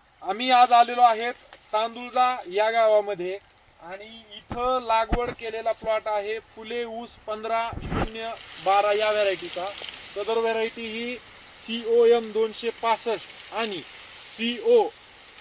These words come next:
चौऱ्याण्णव झिरो आठ झिरो झिरो आठ ही जी चौऱ्याण्णव झिरो झिरो आठ ह्या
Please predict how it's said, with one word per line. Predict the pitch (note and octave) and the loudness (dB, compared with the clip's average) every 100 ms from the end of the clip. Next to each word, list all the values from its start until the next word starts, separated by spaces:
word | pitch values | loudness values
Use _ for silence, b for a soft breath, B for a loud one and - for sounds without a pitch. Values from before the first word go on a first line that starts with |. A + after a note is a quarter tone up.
| - | -4
चौऱ्याण्णव | G#3+ A3+ A#3+ A#3+ B3 B3+ A#3+ - D3+ D3+ | 0 2 0 0 0 -2 -4 -16 -18 -8
झिरो | A3+ A#3+ B3 B3+ A3+ - - - | -4 2 4 2 0 -12 -20 -8
आठ | G#3 A#3+ A3+ - - D#3 | 0 0 -2 -12 -20 -10
झिरो | A3+ A#3+ | -4 -4
झिरो | G#3 A#3+ | -2 -2
आठ | A3 G#3+ - - - - - - - | 2 2 2 -8 -20 -20 -20 -20 -18
ही | G3 | -12
जी | G#3 | -8
चौऱ्याण्णव | F3 G3+ A3 A3+ A3+ A#3+ | -4 -2 0 -2 -4 -8
झिरो | F#3+ A3 A3+ | -6 -4 -4
झिरो | A3 A3 | -2 -4
आठ | A3+ G3+ A3 - - - - - - - - | -4 0 -2 -2 -14 -20 -20 -20 -20 -18 -6
ह्या | A3+ A#3 B3+ C4 | -2 0 0 -2